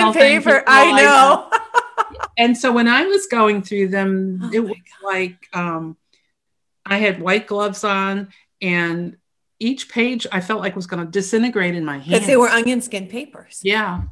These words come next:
Speaker 1: yeah.
Speaker 2: Oh
Speaker 1: So it's
Speaker 2: my
Speaker 1: very,
Speaker 2: God.
Speaker 1: very cautious with,
Speaker 2: Tedious.
Speaker 1: uh, and I was lucky I was working with Karen Davis, who is a, is in the Davis family. She's T J's cousin-in-law,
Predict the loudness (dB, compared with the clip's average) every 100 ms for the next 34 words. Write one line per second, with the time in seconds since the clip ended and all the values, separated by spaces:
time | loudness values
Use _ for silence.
0 | -10 -6 -4 -4 -4 -4 -4 -2 -2 0
1 | 0 0 0 -2 0 -2 -4 -12 _ _
2 | -2 0 0 -6 -10 -12 -10 -4 -4 -4
3 | -8 -10 -20 _ _ _ -20 -8 -2 0
4 | 0 0 -2 0 -2 0 -2 -4 -6 -6
5 | -6 -6 -8 -6 -6 -4 -4 -4 -4 -6
6 | -8 -10 -8 -6 -8 -12 -20 _ _ _
7 | _ -6 -4 -2 -4 -6 -10 -6 -4 -2
8 | -4 -4 -2 -2 -2 -2 -6 -4 -2 -2
9 | -2 -6 -6 -8 -8 -10 -8 -6 -6 -6
10 | -10 -18 -10 -6 -2 -2 -2 -4 -4 -6
11 | -6